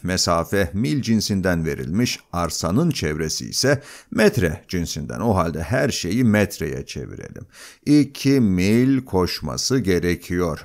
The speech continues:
İki mili metreye nasıl çeviririz?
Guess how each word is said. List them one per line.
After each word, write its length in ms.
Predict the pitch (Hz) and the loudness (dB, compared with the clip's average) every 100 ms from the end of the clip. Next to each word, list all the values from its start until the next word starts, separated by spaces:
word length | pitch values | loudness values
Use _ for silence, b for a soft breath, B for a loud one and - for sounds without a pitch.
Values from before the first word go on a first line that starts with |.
| - | -6
İki 360 | 117 110 - 123 | -4 -2 0 2
mili 540 | 101 90 98 104 - 98 | 2 2 2 0 -2 -2
metreye 680 | 120 113 - 87 95 107 110 | 0 -2 -2 -2 0 0 -2
nasıl 640 | 120 165 - - 135 147 | 0 2 2 4 2 0
çeviririz? 880 | - 107 92 82 69 50 - - | -2 0 2 0 -4 -10 -8 -10